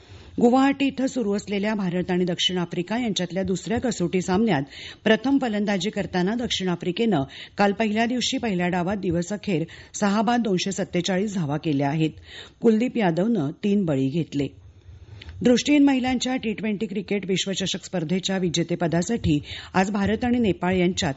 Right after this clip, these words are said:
अंतिम सामना होणार आहे. काल कोलंबो इथं उपांत्य फेरीत झालेल्या पहिल्या सामन्यात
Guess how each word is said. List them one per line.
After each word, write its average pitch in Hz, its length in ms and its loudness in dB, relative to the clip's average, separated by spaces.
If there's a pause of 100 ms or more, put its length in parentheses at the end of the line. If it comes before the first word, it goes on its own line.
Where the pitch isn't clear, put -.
अंतिम 175 320 0
सामना 170 320 2
होणार 139 340 0
आहे. 147 220 -2 (480)
काल 226 160 4
कोलंबो 233 440 0
इथं 254 220 -2
उपांत्य 196 420 -2
फेरीत 180 280 0
झालेल्या 175 440 0
पहिल्या 175 340 0
सामन्यात 190 400 2